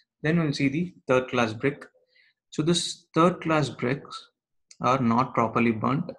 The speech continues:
The shape is not perfectly rectangular. If you take two bricks, tap it together, you can't hear a metallic ringing sound like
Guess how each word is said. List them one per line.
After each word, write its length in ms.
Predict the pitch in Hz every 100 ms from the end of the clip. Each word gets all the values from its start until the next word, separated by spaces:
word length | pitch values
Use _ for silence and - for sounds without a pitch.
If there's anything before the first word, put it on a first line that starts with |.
| - _ -
The 80 | 117
shape 380 | - 123 120
is 260 | 139 - -
not 280 | 117 117 117
perfectly 440 | 120 113 117 127
rectangular. 540 | 113 110 117 110 131 - - _ -
If 140 | -
you 80 | 123
take 240 | 139 135 - -
two 120 | 143
bricks, 420 | 123 143 147 - - _
tap 220 | 120 127
it 160 | 139 -
together, 420 | 127 123 127 156
you 240 | 135 120 - 123
can't 280 | 123 131 131 - _
hear 260 | - 120 120
a 80 |
metallic 500 | 117 113 110 117 117 -
ringing 340 | 113 113 113
sound 440 | 113 - 117 131 151
like 240 | 131 110